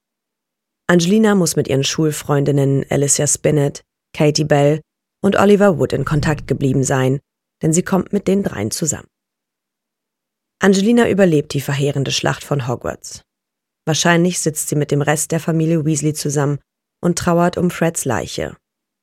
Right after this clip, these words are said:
denn Fred war ein guter Freund von ihr. Späteres Leben. Neunzehnhundertachtundneunzig bis zweitausendvierzehn.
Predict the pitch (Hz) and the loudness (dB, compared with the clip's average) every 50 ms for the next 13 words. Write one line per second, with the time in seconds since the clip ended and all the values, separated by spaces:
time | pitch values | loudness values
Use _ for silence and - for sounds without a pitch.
0 | _ _ _ - 139 139 - - 175 175 170 - - 131 123 127 123 - 120 110 | _ _ _ -4 -4 -2 -2 -2 -2 -2 -2 -2 -4 -4 -4 -4 -4 -4 -6 -6
1 | - 110 120 127 - - 110 87 - - - 73 - - - 50 - - _ _ | -4 -4 -6 -6 -6 -8 -8 -8 -8 -10 -12 -12 -12 -12 -12 -14 -14 -16 _ _
2 | _ _ _ _ _ _ _ _ _ _ _ _ _ _ _ _ _ _ _ _ | _ _ _ _ _ _ _ _ _ _ _ _ _ _ _ _ _ _ _ _
3 | _ _ _ _ _ _ _ _ _ _ _ _ _ _ _ _ _ _ _ _ | _ _ _ _ _ _ _ _ _ _ _ _ _ _ _ _ _ _ _ _
4 | _ - - - - - 165 156 151 - - - - - - - - - - - | _ -8 -8 -4 0 2 2 2 2 0 -6 -6 -6 -6 -6 -6 -10 -12 -12 -16
5 | - - _ _ _ _ _ _ _ _ _ _ _ _ _ _ _ - 175 175 | -16 -18 _ _ _ _ _ _ _ _ _ _ _ _ _ _ _ 0 2 2
6 | 175 175 - 175 170 170 165 - - - 131 - - 147 147 135 131 127 131 - | 2 2 0 0 0 0 0 -2 -4 -4 -6 -6 -6 -6 -4 -2 -2 -4 -4 -6
7 | - 156 143 - _ - 180 - - - - 117 117 - - 127 131 143 147 147 | -6 -6 -6 -6 _ -6 -6 -6 -6 -8 -8 -8 -8 -8 -8 -8 -6 -6 -6 -8
8 | - - - - - - - - - | -10 -12 -14 -12 -10 -12 -12 -12 -14